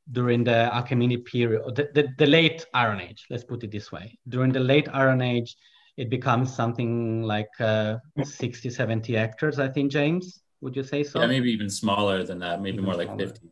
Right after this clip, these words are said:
Speaker 2: something like this.
Speaker 1: Yeah. So it shrinks in size, and definitely there is,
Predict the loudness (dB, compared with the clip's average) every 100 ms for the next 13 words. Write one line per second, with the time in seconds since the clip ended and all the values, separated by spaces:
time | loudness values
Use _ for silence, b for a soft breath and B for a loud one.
0 | _ -20 -20 -20 -20 -14 -4 -4 -4 -10
1 | b b b b b b _ _ _ -20
2 | _ -6 -2 -2 -2 -4 2 4 4 2
3 | -2 -4 0 0 0 -2 -8 _ -6 -2
4 | 0 0 -2 -8 -8 -8 -6 -2 -2 -2
5 | -8